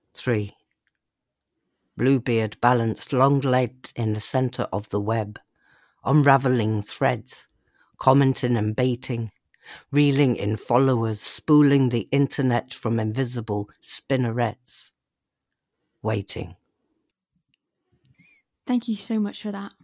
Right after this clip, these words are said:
Speaker 2: So what is it that drew you to this story in the first place?
Speaker 1: For me, Bluebeard is a story that began all stories,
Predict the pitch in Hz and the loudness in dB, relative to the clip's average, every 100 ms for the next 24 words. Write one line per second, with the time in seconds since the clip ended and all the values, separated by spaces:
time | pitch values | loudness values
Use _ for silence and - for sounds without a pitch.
0 | _ _ _ _ _ _ _ _ _ _ | _ _ _ _ _ _ _ _ _ _
1 | - 311 294 330 381 320 - 220 - 220 | -6 -4 -2 -4 -2 -4 -4 -10 -10 -4
2 | 240 247 226 220 202 196 - 208 - - | -2 0 -2 -4 -6 -8 -10 -10 -8 -6
3 | 214 202 190 190 - 202 196 - - - | -4 -4 -4 -6 -6 -8 -10 -16 -16 -18
4 | - _ _ _ - 233 269 269 214 - | -20 _ _ _ 2 8 8 8 6 2
5 | - 190 226 185 151 135 139 143 - - | -2 4 4 6 4 4 -2 -4 -6 0
6 | 160 143 139 120 131 - 127 131 131 123 | 2 4 2 0 -4 -4 -4 0 2 0
7 | - 127 123 - 147 131 110 104 - | -2 -4 -4 -6 -4 -4 -4 -6 -10